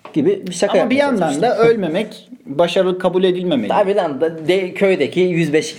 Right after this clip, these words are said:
Speaker 1: yaşındaki nine. Ne yaptın? Hadi.
Speaker 2: <laughs> "Yoğurt yedim." diyor. "İçine ekmek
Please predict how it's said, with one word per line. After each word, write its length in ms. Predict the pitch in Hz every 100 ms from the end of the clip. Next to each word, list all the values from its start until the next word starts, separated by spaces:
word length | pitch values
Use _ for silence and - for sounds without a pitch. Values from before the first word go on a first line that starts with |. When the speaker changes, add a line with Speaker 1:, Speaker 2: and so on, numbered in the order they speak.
| 139
Speaker 1:
yaşındaki 540 | 135 - 120 107 156
nine. 240 | 156 127 95 -
Ne 80 | 156
yaptın? 320 | 175 - 110 - - -
Hadi. 400 | - 139 135 104 -
Speaker 2:
<laughs> 240 | - 127 131
"Yoğurt 440 | 170 180 180 -
yedim." 340 | 143 127 123 123
diyor. 120 | 127
"İçine 320 | 139 165 160
ekmek 600 | 151 - 143 143 160